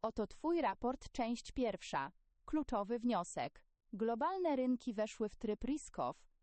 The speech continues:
po ogłoszeniu przez Stany Zjednoczone zakazu eksportu chipów A I firmy Nvidia do Chin. Ta eskalacja wojny technologicznej uderzyła bezpośrednio w sektor technologiczny, wywołując wyprzedaż na indeksie Nasdaq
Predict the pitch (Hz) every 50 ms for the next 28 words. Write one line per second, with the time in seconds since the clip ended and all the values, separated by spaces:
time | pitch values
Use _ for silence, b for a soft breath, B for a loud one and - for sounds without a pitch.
0 | _ - - 220 - 220 202 214 214 220 - - 311 330 359 349 277 - - 226
1 | 202 - - - - - 165 165 156 143 156 - - - - _ _ - - 208
2 | 202 247 254 226 247 254 - - 339 349 359 349 330 240 226 214 - - 285 302
3 | 285 269 285 - 208 - - - - 247 240 269 - - 240 - - 262 247 -
4 | 269 247 - - - 208 214 220 214 208 208 214 - - 220 202 202 202 185 -
5 | 214 233 233 269 330 294 247 247 214 196 180 180 - - - 156 139 131 143 170
6 | _ _ _ _ _ _ - - 220 - 208 220 - - - 220 220 277 349 -
7 | - 269 226 202 175 185 208 269 294 302 311 - - 247 - - 226 220 220 214
8 | 185 185 180 - - - 170 151 170 220 269 - _ _ _ - 247 220 254 254
9 | 233 294 339 330 294 226 214 247 - - - 240 - - 262 294 311 302 320 302
10 | - - - 240 226 - - 220 202 202 - 220 - - 214 190 190 185 165 165
11 | 170 - - - 165 156 170 208 - _ _ _ - 202 240 262 240 277 269 269
12 | 320 339 330 302 277 220 190 202 196 - - 277 269 254 247 - - 233 185 -
13 | 196 196 185 226 - - - 220 202 214 233 254 233 202 185 170 160